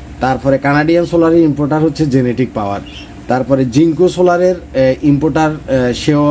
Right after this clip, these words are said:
মনির ভাই, এ, মানে, এ, জিঙ্কুটা হচ্ছে মনির ভাইয়ের, আর টিনাটা অনেকেই আনে, তার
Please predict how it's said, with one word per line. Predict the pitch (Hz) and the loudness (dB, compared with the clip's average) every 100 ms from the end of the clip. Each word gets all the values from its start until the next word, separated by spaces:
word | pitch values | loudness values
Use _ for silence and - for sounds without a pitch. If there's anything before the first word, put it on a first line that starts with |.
| 143 131 | 0 0
মনির | 139 139 131 | 2 2 2
ভাই, | 135 151 | 0 -2
এ, | - - - - - 110 - | -8 -18 -16 -14 -10 -8 -2
মানে, | 131 139 156 147 | 0 0 -2 -4
এ, | - 127 120 | -6 -4 0
জিঙ্কুটা | 139 160 175 185 180 | 2 2 2 2 2
হচ্ছে | - 180 151 | 0 2 4
মনির | 147 135 | 4 2
ভাইয়ের, | 127 104 95 - - - 117 | 0 -4 -8 -14 -14 -8 -4
আর | 120 - | -4 0
টিনাটা | 175 170 180 185 185 185 - - - 143 | 2 4 2 2 0 -2 -10 -16 -4 0
অনেকেই | 160 151 196 180 | 0 2 2 2
আনে, | 156 165 | 0 -2
তার | 147 | 0